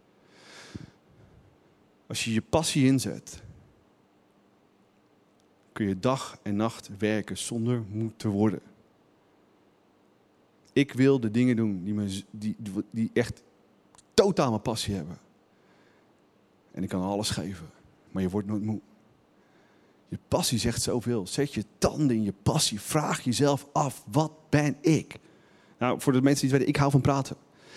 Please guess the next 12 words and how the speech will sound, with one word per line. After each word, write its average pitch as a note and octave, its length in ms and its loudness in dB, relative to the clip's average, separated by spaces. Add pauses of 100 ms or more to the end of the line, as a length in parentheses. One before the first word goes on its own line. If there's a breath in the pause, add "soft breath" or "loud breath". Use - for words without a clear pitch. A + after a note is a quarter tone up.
(220 loud breath)
Maar C#3 100 4
misschien D3 220 4
nog C3 100 4
belangrijker, B2+ 680 4
dat C3 160 2
is C3+ 80 4
het A#2 180 -6
eindpunt. - 600 0
Ik A#2+ 100 2
hou C3 200 4
van G#2+ 300 -2
snappen, - 520 2